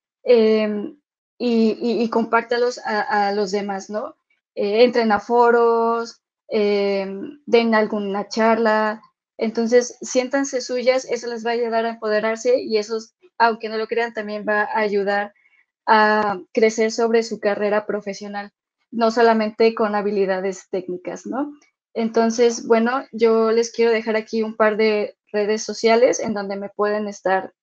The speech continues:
mandando algún mensaje, haciéndome alguna pregunta, algo más, eh, específico que no quieran compartir por ahora.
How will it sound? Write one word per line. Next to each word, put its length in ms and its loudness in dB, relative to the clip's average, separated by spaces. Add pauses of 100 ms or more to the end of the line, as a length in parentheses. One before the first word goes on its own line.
(420)
mandando 320 6
algún 160 6
mensaje, 880 4
haciéndome 360 -4
alguna 300 -4
pregunta, 760 0
algo 220 -4
más, 520 -6
eh, 440 -4
específico 540 -2
que 120 -2
no 120 -6
quieran 240 -4
compartir 480 -8
por 140 -2
ahora. 340 2